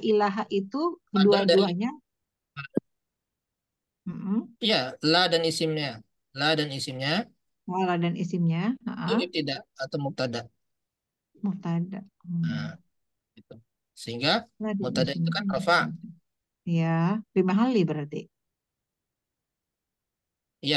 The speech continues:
Speaker 2: fi mahali
Speaker 1: Iya.
Speaker 2: raf-, fi mahali raf ini.
Speaker 1: Mm-mm.
Speaker 2: Eh, kemudian maka huwanya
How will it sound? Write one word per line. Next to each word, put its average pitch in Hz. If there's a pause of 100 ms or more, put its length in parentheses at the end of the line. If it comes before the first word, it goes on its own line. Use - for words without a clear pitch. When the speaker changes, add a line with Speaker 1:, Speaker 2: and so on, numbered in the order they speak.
Speaker 2:
fi 143
mahali 131
Speaker 1:
Iya. 127
Speaker 2:
raf-, 127 (240)
fi - (100)
mahali 127 (100)
raf 120 (120)
ini. 113 (720)
Speaker 1:
Mm-mm. 180 (760)
Speaker 2:
Eh, 131 (100)
kemudian 135 (540)
maka 135 (720)
huwanya 147